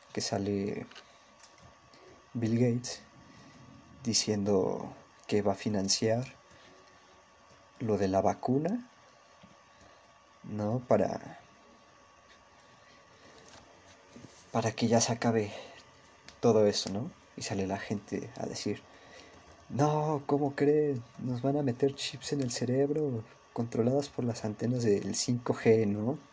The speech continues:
<laughs> Y luego sale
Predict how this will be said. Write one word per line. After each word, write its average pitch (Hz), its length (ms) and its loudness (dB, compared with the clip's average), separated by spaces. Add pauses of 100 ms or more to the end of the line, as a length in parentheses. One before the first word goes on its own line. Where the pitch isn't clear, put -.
(140)
<laughs> - 2750 -10
Y 110 60 -2
luego 113 200 8
sale 113 440 2